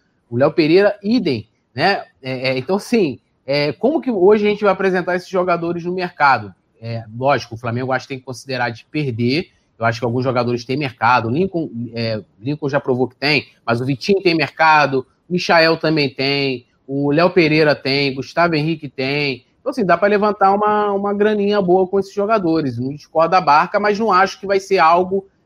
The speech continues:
"Ah, acabou o Campeonato Brasileiro aqui, dia vinte e quatro de fevereiro, vamos." Eu acho que vai ser algo mais gradual E, e na minha avaliação, não é de-, aí entra naquela mesma questão lá do Lincoln, quando a gente debateu aqui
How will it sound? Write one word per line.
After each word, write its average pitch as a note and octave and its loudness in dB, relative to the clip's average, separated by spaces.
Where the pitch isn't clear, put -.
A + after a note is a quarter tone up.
"Ah, F#3 2
acabou E3+ 2
o F#3+ 2
Campeonato F3 -2
Brasileiro E3+ -4
aqui, F3+ -6
dia D#3+ -8
vinte E3 -12
e - -20
quatro E3 0
de - -20
fevereiro, E3 2
vamos." F#3 0
Eu B2+ -4
acho C#3+ 0
que F3 -6
vai C#3+ -2
ser D3+ -6
algo D#3 2
mais E3 -4
gradual E3 2
E, D3+ -2
e C3 -12
na D3 0
minha D#3 2
avaliação, E3+ 2
não C#3+ -4
é D#3 -2
de-, D#3+ -8
aí C3+ 0
entra D3 -2
naquela D3 -2
mesma D#3+ -2
questão D#3+ -8
lá D#3+ 0
do E3 -4
Lincoln, D3+ -4
quando C#3+ -6
a - -4
gente - -14
debateu C#3+ 0
aqui C#3 -4